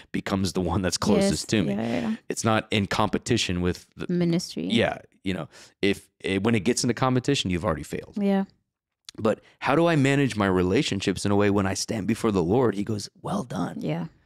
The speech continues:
Speaker 1: You stewarded that," which for me means I need to take a lot of time away from people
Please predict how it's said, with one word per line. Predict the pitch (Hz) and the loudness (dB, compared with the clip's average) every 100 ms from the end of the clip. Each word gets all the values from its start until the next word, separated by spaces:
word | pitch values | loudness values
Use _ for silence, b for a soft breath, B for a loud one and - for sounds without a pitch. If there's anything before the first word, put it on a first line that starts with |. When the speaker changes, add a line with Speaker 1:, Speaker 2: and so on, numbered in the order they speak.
| _ _ - | _ _ -6
Speaker 1:
You | 127 | -4
stewarded | 131 - 180 185 | -2 0 0 0
that," | - - - | -2 -6 0
which | 139 - | 0 0
for | - 120 | -2 0
me | 107 101 110 185 285 - _ _ _ | 0 2 2 4 2 -2 _ _ _
means | 98 123 127 | 0 2 4
I | 131 | 4
need | 139 131 | 4 2
to | 101 - | -4 -2
take | 135 131 | -2 0
a | 98 | 0
lot | 107 139 | 0 0
of | |
time | - 135 127 | 0 0 0
away | 92 92 131 | 0 2 2
from | 180 - 82 | 2 -2 -4
people | - - - 90 - | -4 -4 -4 -4 -4